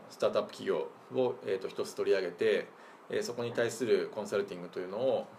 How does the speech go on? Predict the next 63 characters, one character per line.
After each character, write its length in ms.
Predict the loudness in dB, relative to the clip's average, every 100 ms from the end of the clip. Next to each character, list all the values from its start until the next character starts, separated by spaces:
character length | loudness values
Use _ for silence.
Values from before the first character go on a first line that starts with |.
| -14 -6
ま 120 | -4
あ、 60 | -2
や 100 | -6
っ 40 |
て、 480 | -6 2 6 6 2 -10 -10
で、 80 |
実 100 | -8
際 220 | -2 0 0
に 60 |
そ 100 | -2
の 200 | -4 -2
現 220 | 2 2 2
地 100 | -4
に 80 |
も 120 | -6 -8
行 40 |
っ 20 | -10 -2
て、 300 | 4 4 2 -2 -16 -20 -10
あ 100 | -6
の、 100 | -4
経 200 | 2 4
営 40 | 4
者 160 | 2
と、 320 | -2 2 2 0 -12 -12
あ 80 | -8
の、 220 | -6 -6 -6
密 160 | -8
に 80 | -8
話 220 | -8 -8
す 60 | -8
と 120 | -10 -12 -20 -20 -20 -20 -12 -2
い 80 | 0
う 80 | 2
機 100 | 4
会 180 | 4
が 100 | 4
あ 20 | -4
り 80 |
ま 140 | -6 -10
す。 240 | -12 -14 -18 -20 -20 -12 -6
で、 200 | -4 -2
あ 100 | -2
の、 360 | 0 0 -2 -4
授 180 | -6 -2
業 120 | -2
期 120 | -2 -2
間 180 | -4
中 220 | -2 0 4
は、 360 | 6 6 2 -10 -20 -14
そ 120 | -8
の、 480 | -2 0 0 0 -4 -12 -12 -4
電 160 | 0 2
話 160 | 2
会 180 | 2 2
議 60 | 0
な 80 |
ど 100 | -6
で 80 | -6
つ 100 | -8
な 140 | -8 -4
い 80 |
で、 260 | 4 4 4 -4 -20 -20 -20 -6
で、 360 | 2 6 4